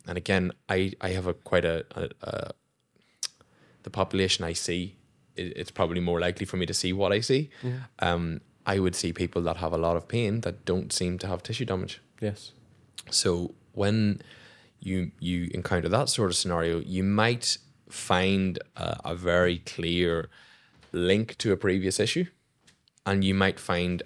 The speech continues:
Speaker 1: a whole mishmash of stuff that's coming together and creating this pain experience. So I think the second piece I would say there is, apart from pain equals damage or not equaling damage, is that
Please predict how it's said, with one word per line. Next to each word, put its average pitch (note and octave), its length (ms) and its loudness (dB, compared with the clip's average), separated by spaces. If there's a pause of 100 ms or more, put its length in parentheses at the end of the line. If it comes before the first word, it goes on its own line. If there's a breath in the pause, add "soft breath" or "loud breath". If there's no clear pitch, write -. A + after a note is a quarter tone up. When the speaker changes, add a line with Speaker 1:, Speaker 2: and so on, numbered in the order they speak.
Speaker 1:
a F#2+ 100 0
whole F#2+ 720 4
mishmash F2+ 880 0
of F2+ 120 -4
stuff F#2 300 0
that's - 200 -6
coming G#2+ 300 2
together F2+ 440 4
and E2+ 200 -2
creating F#2 360 0
this F2+ 140 0
pain E2+ 220 -2
experience. G2+ 540 2 (380 loud breath)
So F#2+ 280 2
I - 60 -2
think A2+ 240 -2 (400)
the - 80 -2
second G#2 420 0
piece F2+ 220 -2
I F#2 60 2
would E2 120 0
say E2+ 160 2
there D#2+ 160 2
is, D#2 140 -4 (360)
apart A2 280 0
from G2+ 160 0
pain F#2 240 2
equals E2+ 300 -2
damage E2+ 320 2
or E2+ 100 2
not E2+ 240 2
equaling E2+ 340 -2
damage, F2+ 380 2 (560 loud breath)
is G2 200 2
that F2 260 2